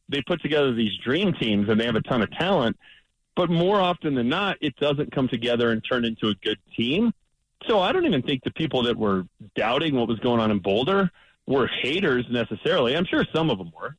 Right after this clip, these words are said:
I'm sure some of them were anti-Deion. I think a lot of the other coaches in college football were anti-Deion 'cause I think they were jealous that they, they couldn't pull that off and, and do what he was able to do. But no, I mean, it's, uh, you know,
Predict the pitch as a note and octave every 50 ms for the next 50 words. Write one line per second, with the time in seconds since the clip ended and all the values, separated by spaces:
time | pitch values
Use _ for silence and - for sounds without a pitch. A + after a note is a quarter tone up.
0 | _ - F3+ F#3 G3 G3 F#3+ - G#3 F#3+ - F3 E3 D#3+ C#3+ D3 D3 C3+ B2+ G#2+
1 | A#2 B2+ B2+ - C#3+ B2+ A#2+ - A#2+ A2+ A2 A2 A2 A2 A2 G#2+ G#2+ - _ -
2 | _ _ _ _ - C#3+ C3+ D3 C#3 C3 B2 B2+ C3+ C#3 C#3+ C#3 C3+ C3+ B2+ A#2+
3 | G#2+ - - - - C3+ C#3+ - - D3+ C3+ C#3+ C#3+ C3 B2 - C#3 C3+ C3+ C3
4 | - D3+ C#3 - D#3 D3 D3 D3 C#3+ - - - - _ _ - C3 C3+ - C#3
5 | C#3 C3 - C#3+ C3 B2 A2+ B2 B2+ B2+ B2 B2 B2 B2 A#2 - G#2+ A#2 A#2 A#2+
6 | - - A#2 G#2+ G#2 G2+ A2+ A2+ A2+ A#2+ A#2+ A2+ - - G#2+ F#2+ - A#2 A2+ -
7 | - - A#2+ A2+ G#2+ - - B2 A2+ G#2+ G2 - - B2 A#2 A2 G#2+ G#2 G2+ G2
8 | G2 G#2 A#2 B2 - - A2+ G#2 G2 _ _ - A#2 G#2+ G#2 - A#2 A2+ A2+ G#2
9 | G2 G2+ A2+ A2 A#2+ A#2 C3 B2+ A#2 A#2 G#2+ - G2+ - A2 A#2 C#3 E3+ G3+ -
10 | - _ _ _ _ _ _ _ _ _ - - D4 D#4 D4 A3 D3+ C3+ C#3 D#3+
11 | E3+ F3+ F3 E3 - - G3+ F3 E3 E3 D#3 D3+ - _ _ A3+ G#3 D3+ A#2 A#2